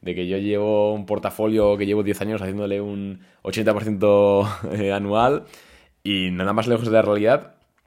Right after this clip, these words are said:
Os digo claramente que creo que la mitad de cuentas de FinTweet de Twitter, es decir, cuentas impopulares, ¿eh? En plan de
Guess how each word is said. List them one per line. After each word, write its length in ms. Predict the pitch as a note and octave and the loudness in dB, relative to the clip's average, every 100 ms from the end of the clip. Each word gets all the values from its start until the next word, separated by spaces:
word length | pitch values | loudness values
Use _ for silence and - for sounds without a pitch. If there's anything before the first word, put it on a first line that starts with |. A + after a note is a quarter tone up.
| _ _ _ - | _ _ _ -8
Os 160 | G2 | -6
digo 180 | G2 G#2 | -4 -4
claramente 480 | A2+ A2 G#2+ A#2 D3+ | -2 -2 -2 -4 -6
que 200 | A2 F2 | -6 -4
creo 200 | G2 G2+ | -4 -2
que 80 | F2+ | -4
la 120 | F2 | -6
mitad 260 | E2+ G2+ | -6 -6
de 140 | A#2 C#3+ | -4 -2
cuentas 340 | G2+ F#2 F2 | -4 -4 -8
de 120 | F2 | -12
FinTweet 680 | E2+ - B2 A#2+ A#2+ D#3+ - | -8 -2 0 0 -4 -4 -6
de 160 | F2+ F2+ | -10 -8
Twitter, 400 | F#2 A2+ B2 A2+ | -6 -6 -6 -8
es 80 | |
decir, 480 | F2 D#2+ F2 - - _ _ | -12 -12 -12 -14 -20 _ _
cuentas 480 | G#2+ G2+ A2 G#2 - | -8 -2 -2 -4 -8
impopulares, 760 | G#2+ F#2+ F#2+ - A#2 C3+ F#2+ - | -10 -6 -6 -2 4 4 2 0
¿eh? 140 | C3 | 0
En 220 | B2+ F2+ | 0 -4
plan 240 | F#2 F#2+ F2+ | -4 -4 -4
de 260 | F2 F2 | -6 -10